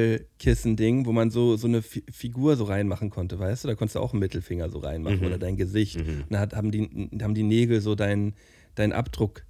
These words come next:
Speaker 1: quasi auf der anderen Seite halt so gezeigt,
Speaker 2: Mhm.
Speaker 1: weißt du?
Speaker 2: Ja.
Speaker 1: Kennst du?
Speaker 2: Kenn ich, ja.
Speaker 1: Ja, so, sowas hatten auch immer viele stehen gehabt. Hatte ich nie, aber fand ich immer cool.
Speaker 2: Auch was man so für, ich hatte so weirdes Zeug in,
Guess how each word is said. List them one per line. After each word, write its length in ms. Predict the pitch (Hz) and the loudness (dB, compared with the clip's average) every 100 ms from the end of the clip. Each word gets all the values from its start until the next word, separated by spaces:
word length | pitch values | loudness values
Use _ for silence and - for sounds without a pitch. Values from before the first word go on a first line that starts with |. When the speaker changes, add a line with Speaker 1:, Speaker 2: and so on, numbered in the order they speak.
| - | -14
Speaker 1:
quasi 580 | - 104 98 107 98 98 | -2 0 2 0 -2 -4
auf 120 | - - | -8 -4
der 100 | - | -2
anderen 240 | 98 95 | 0 0
Seite 340 | 95 95 92 | 0 0 0
halt 180 | 92 87 | -2 -4
so 100 | - | -4
gezeigt, 420 | 101 - - 95 85 | -8 -6 -4 -2 0
Speaker 2:
Mhm. 40 | |
Speaker 1:
weißt 240 | 101 120 | -2 -2
du? 80 | 175 | -2
Speaker 2:
Ja. 220 | 78 69 73 _ _ _ _ _ - | -2 -4 -8 _ _ _ _ _ -2
Speaker 1:
Kennst 280 | 123 - | 0 2
du? 60 | 180 | 0
Speaker 2:
Kenn 120 | 87 | 0
ich, 140 | 78 78 | -2 -4
ja. 180 | 73 - _ _ _ _ - _ | -6 -8 _ _ _ _ -20 _
Speaker 1:
Ja, 240 | - 101 80 | 0 0 0
so, 140 | 117 | 0
sowas 280 | 117 131 143 | 2 2 2
hatten 140 | 143 113 | 0 0
auch 180 | 117 117 | -2 -2
immer 160 | 98 | -4
viele 220 | - 107 - | -4 -6 -6
stehen 280 | - - | -8 -8
gehabt. 280 | - - - | -8 -8 -6
Hatte 160 | 117 127 | -6 -6
ich 120 | - | -4
nie, 220 | 135 180 | -2 -2
aber 180 | 214 151 | 0 0
fand 200 | 160 151 | 0 -4
ich 80 | 143 | -4
immer 160 | 139 127 127 | -6 -4 -4
cool. 220 | - - - - - - | -4 -6 -14 -20 -16 -8
Speaker 2:
Auch 140 | 80 | -4
was 160 | 92 95 | -4 -2
man 140 | 90 | -2
so 140 | 90 90 | -2 -2
für, 120 | - | -6
ich 160 | 80 | -6
hatte 120 | 92 87 | -4 -4
so 280 | 95 95 92 | -4 -4 -4
weirdes 420 | 95 101 85 - | -4 -2 -4 -10
Zeug 440 | - 87 85 92 | -10 -4 -4 -4
in, 240 | - 78 | -6 -8